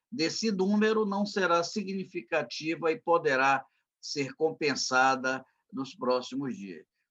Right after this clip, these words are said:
De forma que a população pode ficar absolutamente tranquila que não vai faltar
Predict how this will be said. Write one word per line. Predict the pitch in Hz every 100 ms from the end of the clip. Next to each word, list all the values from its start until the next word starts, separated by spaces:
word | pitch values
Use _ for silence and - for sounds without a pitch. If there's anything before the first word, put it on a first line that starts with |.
| -
De | 156
forma | 165 170 175
que | 175
a | 175
população | 175 165 165 160 131 - 135 123
pode | 120 147 131
ficar | - 135 - 117 107 -
absolutamente | 202 196 208 185 170 156 143 131 123 -
tranquila | - 131 117 135 151 160 151
que | 151 143
não | 143 202 220 190
vai | 127 143 156
faltar | - 147 127 - 127 131